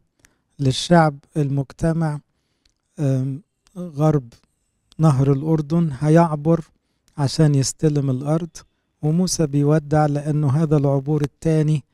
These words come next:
خاص بيشوع، أو العبور الأخير خاص بيسوع. ربنا يسوع هو اللي ياخدنا كنعان السماوي. فبيقول لهم إيه؟ صح حداشر. "أحبب الرب إلهك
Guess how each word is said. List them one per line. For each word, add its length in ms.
خاص 360
بيشوع، 680
أو 180
العبور 480
الأخير 500
خاص 320
بيسوع. 680
ربنا 420
يسوع 280
هو 140
اللي 160
ياخدنا 540
كنعان 420
السماوي. 640
فبيقول 520
لهم 260
إيه؟ 300
صح 300
حداشر. 360
"أحبب 500
الرب 440
إلهك 840